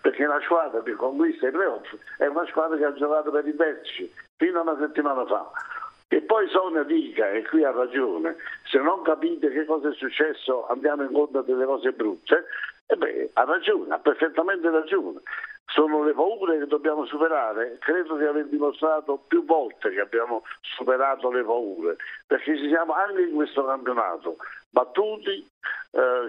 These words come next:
sconfitti, ripresi, rivinti, abbiamo sempre cercato di onorare. Non abbiamo dei misteri, ecco quello che io cercavo di spiegare stasera prolungandomi un po'. Io, noi non abbiamo dei misteri e alimentare l'idea che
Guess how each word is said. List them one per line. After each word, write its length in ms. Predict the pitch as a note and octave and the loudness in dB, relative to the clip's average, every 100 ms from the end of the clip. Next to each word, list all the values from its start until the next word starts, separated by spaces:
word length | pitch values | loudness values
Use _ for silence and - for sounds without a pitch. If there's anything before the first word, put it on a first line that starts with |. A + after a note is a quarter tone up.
| - | -4
sconfitti, 720 | C3 B2+ E3 G3+ - - D#3+ | -4 -2 -2 -2 -4 -2 0
ripresi, 640 | C3+ C3 F#3 G3 F3+ D#3 | 2 2 2 2 0 -2
rivinti, 720 | D3 C#3 F#3 G3 F3+ D#3 F3+ - - - | 0 0 0 0 -2 0 0 -2 -12 -2
abbiamo 400 | D3 F3 F#3+ F3+ | 0 2 0 0
sempre 440 | F#3 G3+ D#3 C#3+ - | -2 -2 0 -2 0
cercato 540 | - C#3+ D#3+ D3 C#3 | 0 2 2 2 0
di 100 | C#3 | 0
onorare. 640 | C#3 B2+ A2 F2+ D#2+ D#2+ - - - - _ | 0 2 2 2 0 -4 -6 -12 -18 -20 _
Non 200 | D#3+ G3+ | 0 2
abbiamo 460 | G#3 F#3 E3+ G#2+ G#2+ | 2 2 0 0 -2
dei 160 | B2 | -2
misteri, 460 | B2 B2+ - A#2 G#2+ | -2 -4 0 0 2
ecco 280 | F3 - C3+ | 0 0 0
quello 240 | C3+ B2+ | 2 2
che 80 | B2 | 2
io 100 | C3 | 0
cercavo 420 | A#2+ A#2+ - B2+ A#2+ | 0 -2 0 0 0
di 140 | A#2 | -4
spiegare 500 | - B2+ A#2+ A#2+ A2+ | -2 0 2 0 0
stasera 540 | - B2 C#3+ C#3+ C3+ B2+ - - - - | 0 0 2 2 2 0 -4 -14 -18 0
prolungandomi 840 | C#3 C3+ C3+ D3+ D3+ C#3+ C#3 C3+ | 0 2 0 2 2 0 0 0
un 120 | C3 | 2
po'. 280 | B2+ A2+ - - - _ _ - | 2 0 -2 -16 -20 _ _ 0
Io, 360 | F3 E3+ - | 4 2 0
noi 340 | D#3 D#3+ G3+ F3 | -2 0 2 2
non 200 | F#3+ F#3 | 0 -2
abbiamo 380 | E3+ F#3 C#3+ A#2 | -2 -2 -2 -2
dei 140 | A#2 | -2
misteri 600 | A2+ - A#2 G2 E2 G2+ | -2 0 2 2 0 0
e 60 | B2+ | 2
alimentare 760 | C#3+ D#3 D#3+ D#3 G3+ G3+ F3+ D#3+ | 2 2 0 2 2 4 2 0
l'idea 460 | D3 D3 E3 D3+ | 2 4 4 2
che 140 | C3 | 0